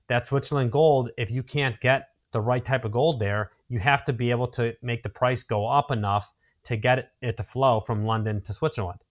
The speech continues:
And so that's why being in London, which is the most liquid, uh, market, that is the, um, trading hub for spot gold in the world,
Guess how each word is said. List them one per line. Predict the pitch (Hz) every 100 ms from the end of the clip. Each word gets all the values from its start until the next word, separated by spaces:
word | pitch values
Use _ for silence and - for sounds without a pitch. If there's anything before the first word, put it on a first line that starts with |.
| -
And | 123 120 117
so | 127
that's | 117 135 143 -
why | 139 131 127 123 - _
being | 147 151 151
in | 123
London, | 117 135 120 110
which | 101
is | 113
the | 107
most | 107 120 135 -
liquid, | 117 113 - 107 104 101 _ _ _ -
uh, | 110 104 104 101
market, | 110 120 127 101 95
that | 110
is | 110 98
the, | 98 113 127 135 -
um, | 117 107 107 104 - _
trading | - 127 131 123
hub | 104 95 90 - _ _ _
for | - 117 117 117 117 110 _
spot | - - 117 117
gold | - 123 107 98 98 _ _ -
in | 123
the | 107
world, | 123 156 101